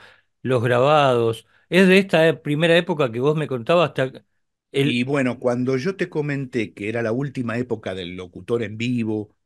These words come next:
Speaker 2: con la tanda, este, sobre la mesa y, y, y con la, eh, compañera o compañero de locución,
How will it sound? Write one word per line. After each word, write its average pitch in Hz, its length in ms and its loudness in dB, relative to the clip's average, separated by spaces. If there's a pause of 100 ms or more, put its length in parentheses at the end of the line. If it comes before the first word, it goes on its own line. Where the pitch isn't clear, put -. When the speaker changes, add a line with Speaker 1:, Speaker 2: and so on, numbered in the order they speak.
Speaker 2:
con 90 220 -14
la 90 140 -12
tanda, 95 600 -10 (340)
este, 85 460 -12
sobre 85 320 -10
la 85 100 -10
mesa 95 680 -10 (380)
y, 87 300 -14 (360)
y, - 40 -14
y 92 60 -20
con 90 240 -16
la, 85 240 -10
eh, 92 260 -16
compañera 101 720 -8
o 82 80 -16
compañero 92 640 -12 (420)
de 90 360 -12
locución, 104 760 -6